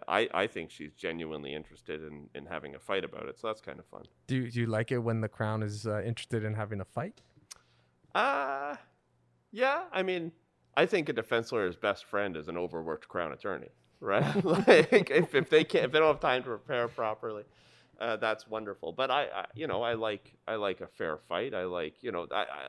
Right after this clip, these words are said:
Speaker 1: you do a lot of homicides. I, I like doing homicides. Be-, like, one, it's, you know, it's sort of the, it's the big show, but also, you know, you get a dedicated Crown, you get dedicated police. It's a,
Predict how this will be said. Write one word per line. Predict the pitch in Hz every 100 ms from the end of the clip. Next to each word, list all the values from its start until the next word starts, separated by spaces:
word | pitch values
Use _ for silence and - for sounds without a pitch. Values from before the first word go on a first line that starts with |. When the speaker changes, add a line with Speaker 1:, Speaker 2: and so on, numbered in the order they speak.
| -
Speaker 1:
you | 104 117 131
do | 104
a |
lot | 98 85
of | 92
homicides. | 85 90 87 92 104
I, | 87 90 -
I | 80 95
like | 92 90 - _ _ _
doing | 95 85
homicides. | 90 90 87 98 85 78
Be-, | 92 85 -
like, | 92 78 -
one, | - 98 95 90
it's, | 85 80 - -
you | 85 82
know, | 73 78 82
it's | - - -
sort | - 82
of | 76
the, | 82 73 -
it's | - -
the | -
big | 76 80
show, | - 123 127 87
but | 95
also, | 101 98 - 98 87 - _ _ 62 101
you | 95
know, |
you | 90 90
get | 95 87
a |
dedicated | 82 92 107 110 95 -
Crown, | - 80 80 87
you | 85
get | 82 -
dedicated | 90 92 92 82 -
police. | 82 76 107
It's | 127 127
a, | 131 127